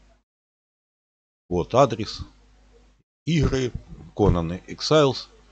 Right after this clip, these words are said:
Conan Sandbox. Mods. И вот у нас этот мод, мод-лист.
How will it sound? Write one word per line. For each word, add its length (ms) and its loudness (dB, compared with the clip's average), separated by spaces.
Conan 340 0
Sandbox. 640 -2
Mods. 420 -2
И 80 -4
вот 240 2
у 40 -2
нас 260 -2
этот 240 -6
мод, 180 -2
мод-лист. 540 -4